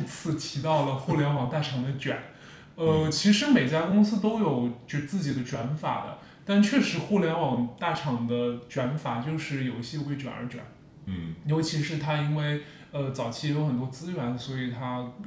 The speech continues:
Speaker 1: 找四五个团队，十，十几个团队都做同样的事儿，最后看谁跑赢了，他还是有一点为卷而卷的这个成分在里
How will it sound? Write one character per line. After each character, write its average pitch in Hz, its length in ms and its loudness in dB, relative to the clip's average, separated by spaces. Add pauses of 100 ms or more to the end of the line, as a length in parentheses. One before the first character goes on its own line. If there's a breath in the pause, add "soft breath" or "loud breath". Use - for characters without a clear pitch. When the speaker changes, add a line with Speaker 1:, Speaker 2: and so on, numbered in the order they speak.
Speaker 1:
找 139 180 -6
四 - 260 -4
五 135 120 -4
个 120 80 -2
团 117 200 -8
队， 135 120 -4
十， 135 340 -6
十 160 260 -6
几 180 120 -4
个 120 80 -6
团 117 220 -6
队 127 100 -2
都 151 140 -4
做 156 140 -6
同 131 200 -2
样 139 160 -4
的 139 60 -6
事 - 140 -10
儿， 143 80 -10 (420 loud breath)
最 180 140 -2
后 175 160 0
看 151 220 -2
谁 123 200 -4
跑 120 220 -6
赢 104 240 -10
了， 117 240 -12 (280)
他 180 200 -2
还 143 180 0
是 165 260 -2
有 120 160 -2
一 151 60 -2
点 131 240 -2
为 127 80 -2
卷 120 120 -4
而 117 200 -6
卷 120 200 -8
的 120 140 -6
这 127 100 -6
个 127 60 -8
成 120 260 -8
分 143 160 -4
在 135 160 -6
里 113 100 -8